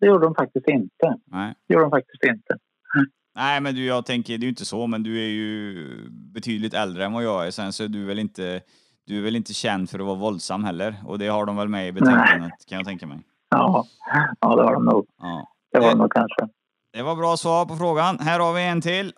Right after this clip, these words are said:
Speaker 2: Har du mottagit mycket hat efter det här?
Speaker 1: Ja, det har jag. Det var mycket hat i, eh, sociala medier,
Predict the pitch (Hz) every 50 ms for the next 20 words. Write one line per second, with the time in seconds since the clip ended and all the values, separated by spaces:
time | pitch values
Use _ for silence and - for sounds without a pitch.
0 | _ - 139 160 170 170 175 180 185 196 202 214 208 185 160 - - 156 147 143
1 | 147 151 - 165 175 185 - _ - 156 151 - - 160 175 214 - - - -
2 | - _ - - - 135 120 - - 131 123 - 143 95 65 - - - _ _
3 | _ _ _ _ _ _ _ _ _ _ _ _ _ _ _ _ _ _ _ _
4 | _ _ _ _ _ _ _ _ _ _ _ _ _ _ _ _ - 160 156 165
5 | 208 220 220 208 196 170 131 117 117 110 117 135 143 165 180 185 196 208 185 190
6 | _ _ _ _ - 151 135 135 139 131 - - 123 117 113 110 110 - _ _
7 | _ _ _ - - 127 123 120 113 117 120 117 113 110 113 110 113 113 - -
8 | - - 247 262 262 220 - 247 - - - - - - - - 139 127 - -
9 | 135 - - 143 127 117 110 113 113 117 117 113 110 104 104 107 104 - 135 143
10 | 139 131